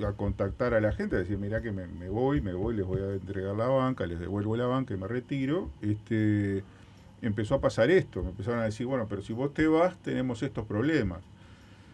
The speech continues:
Y dije, "Bueno, yo aguanto hasta que se voten estas investigadoras". Eh, en el medio se metió todo el debate por la rendición de cuentas, donde yo tomé partido por varias cosas y, este, pensé que me tenía que quedar, porque si estaba hablando de que no había que votar más impuestos, no sé qué,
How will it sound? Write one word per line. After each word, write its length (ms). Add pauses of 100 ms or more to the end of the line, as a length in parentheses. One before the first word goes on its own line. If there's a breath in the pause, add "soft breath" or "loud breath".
(160 loud breath)
Y 60
dije, 140
"Bueno, 220
yo 160
aguanto 480
hasta 240
que 80
se 160
voten 360
estas 280
investigadoras". 880 (520)
Eh, 680
en 100
el 140
medio 320
se 160
metió 320
todo 220
el 80
debate 380
por 140
la 80
rendición 480
de 120
cuentas, 520
donde 240
yo 140
tomé 280
partido 540
por 200
varias 280
cosas 480
y, 140 (180)
este, 320 (500)
pensé 300
que 80
me 120
tenía 280
que 160
quedar, 380
porque 180
si 120
estaba 320
hablando 520
de 180
que 140
no 80
había 240
que 60
votar 280
más 180
impuestos, 580
no 120
sé 60
qué, 200